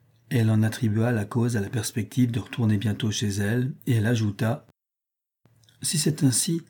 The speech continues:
vous devriez écrire à votre mère pour demander la permission de rester ici un peu plus longtemps. Je suis sûre que Missus Collins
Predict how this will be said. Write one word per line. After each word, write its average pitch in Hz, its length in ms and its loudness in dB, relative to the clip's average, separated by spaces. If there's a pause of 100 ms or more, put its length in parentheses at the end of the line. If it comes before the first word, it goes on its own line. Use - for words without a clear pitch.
(640)
vous 151 80 6
devriez 156 340 8
écrire 151 380 2
à 120 40 0
votre 117 240 0
mère 123 340 2
pour 107 180 -2
demander 101 280 0
la 98 120 -2
permission 104 520 0
de 107 120 0
rester 104 320 0
ici 107 320 -2
un 104 120 0
peu 107 140 -4
plus - 140 -2
longtemps. 107 480 0 (440)
Je 143 200 2
suis 143 200 0
sûre 165 300 -2
que - 80 -4
Missus 127 340 2
Collins 175 460 -4